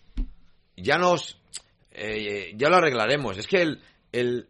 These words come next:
tenemos problemas defensivos, pero estamos trabajando. Ahora tenemos problemas en ataque, pero estamos trabajando.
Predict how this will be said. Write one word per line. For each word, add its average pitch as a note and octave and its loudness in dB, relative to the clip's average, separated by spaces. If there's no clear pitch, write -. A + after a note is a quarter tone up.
tenemos E3+ 0
problemas F3 0
defensivos, D#3 0
pero C#3 0
estamos C#3+ -6
trabajando. G2 -6
Ahora E3 4
tenemos E3+ 2
problemas D3+ 0
en C#3+ 2
ataque, C#3 0
pero B2+ -2
estamos A#2 -4
trabajando. F#2 -6